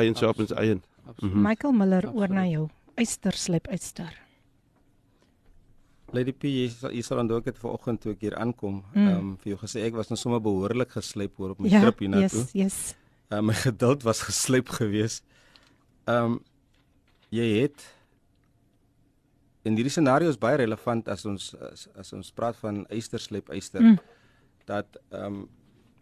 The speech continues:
Speaker 2: ek het my ma s-, dit sien doen toe ek groot word, wanneer sy ordentlik wil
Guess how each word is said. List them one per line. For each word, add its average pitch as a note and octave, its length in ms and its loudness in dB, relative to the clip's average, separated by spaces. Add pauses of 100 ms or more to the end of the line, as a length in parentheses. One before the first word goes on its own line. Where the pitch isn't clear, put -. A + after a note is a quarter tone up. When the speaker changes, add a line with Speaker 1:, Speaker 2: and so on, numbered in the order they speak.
(560)
Speaker 2:
ek A2 140 -4
het - 180 -8
my A2+ 80 -4
ma G#2+ 280 0
s-, - 280 -8 (160)
dit G#2 260 -4
sien A#2 400 -4 (100)
doen A2+ 320 0 (280)
toe G#2+ 160 -6
ek G2+ 60 -8 (340)
groot A#2+ 300 -2
word, F#2+ 300 -4
wanneer F#2+ 240 -8
sy G2+ 340 -6 (320)
ordentlik A2 640 -2
wil G2+ 280 -4